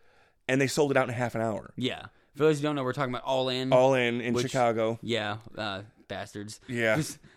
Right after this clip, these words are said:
Speaker 2: So it's still sad I couldn't get tickets to that.
Speaker 1: Yeah.
Speaker 2: We'll, we'll see. I'll s-, scalper. <laughs>
Speaker 1: <laughs> Good luck.
Speaker 2: Or someone send me in fucking tickets,
Speaker 1: Well,
Speaker 2: man.
Speaker 1: did you
Speaker 2: Come
Speaker 1: hear
Speaker 2: on.
Speaker 1: about, did you hear about the scalpers?
Speaker 2: No. I
Speaker 1: Okay.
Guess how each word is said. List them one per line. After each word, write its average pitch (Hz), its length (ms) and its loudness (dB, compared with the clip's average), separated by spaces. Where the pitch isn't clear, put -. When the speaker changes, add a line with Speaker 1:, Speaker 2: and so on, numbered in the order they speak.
Speaker 2:
So 156 200 0
it's 143 80 -2
still 190 180 0
sad 135 220 0
I 110 40 -6
couldn't 113 200 -8
get 104 100 -8
tickets 95 280 -10
to - 60 -14
that. 92 120 -8
Speaker 1:
Yeah. 127 160 2
Speaker 2:
We'll, 185 120 0
we'll 190 120 -2
see. - 240 -8
I'll 120 80 -4
s-, - 240 -10
scalper. 98 500 -8
<laughs> - 40 -12
Speaker 1:
<laughs> 160 1040 4
Good 170 200 6
luck. 151 340 4
Speaker 2:
Or 226 100 0
someone 285 240 2
send 214 220 0
me 208 100 2
in 175 80 0
fucking 156 280 -4
tickets, - 360 -10
Speaker 1:
Well, 175 100 6
Speaker 2:
man. 180 80 0
Speaker 1:
did 185 40 2
you 190 60 4
Speaker 2:
Come - 80 8
Speaker 1:
hear - 40 6
Speaker 2:
on. - 60 6
Speaker 1:
about, 160 80 0
did - 120 0
you 160 60 0
hear 214 80 2
about 226 140 0
the 147 80 -10
scalpers? - 560 -6
Speaker 2:
No. 131 180 -8
I 98 140 -16
Speaker 1:
Okay. - 360 0